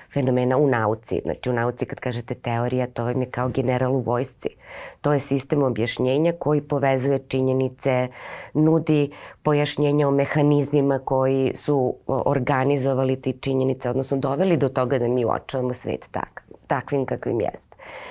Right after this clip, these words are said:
E sad, neke nove činjenice koje nauka saznaje zbog novih tehnologija, prosto zbog, e, je li, proširivanja znanja, se ili uklapaju u te teorijske konstrukte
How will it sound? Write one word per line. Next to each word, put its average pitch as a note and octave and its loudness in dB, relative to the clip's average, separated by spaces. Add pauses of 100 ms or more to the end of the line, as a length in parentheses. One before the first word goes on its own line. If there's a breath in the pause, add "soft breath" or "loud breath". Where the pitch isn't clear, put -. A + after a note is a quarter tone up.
(140 loud breath)
E F3 -2
sad, E3 -2
neke E3 2
nove E3+ 2
činjenice G#3 0
koje D#3+ 2 (300 loud breath)
nauka C#3+ 2
saznaje C3+ 0
zbog C#3 0
novih B2+ 0
tehnologija, A#2 0
prosto G#2 -6
zbog, A#2 -4
e, A2+ -2
je F#2 -2
li, A#2+ -2
proširivanja C3 -2
znanja, C3+ -2 (440 loud breath)
se - -2
ili F#3+ 4
uklapaju D#3 0 (300 loud breath)
u - 2
te F3 2
teorijske E3+ 0
konstrukte E3 0